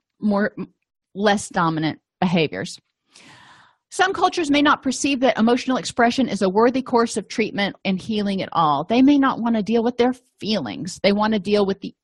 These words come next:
the problems. And this can also be a temperament thing. People who tend to be more thinking oriented, if you go back to your Keirsey,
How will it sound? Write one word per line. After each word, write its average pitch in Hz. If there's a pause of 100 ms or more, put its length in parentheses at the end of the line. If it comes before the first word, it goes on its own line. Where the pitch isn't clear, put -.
(140)
the 170
problems. 143 (600)
And 240
this 285
can 277
also 254
be 226
a 185
temperament 226
thing. 214
People 208
who 214
tend 214
to 202
be 208
more 196 (320)
thinking 240
oriented, 226 (540)
if 196
you 208
go 208
back 208
to 247
your 202
Keirsey, 208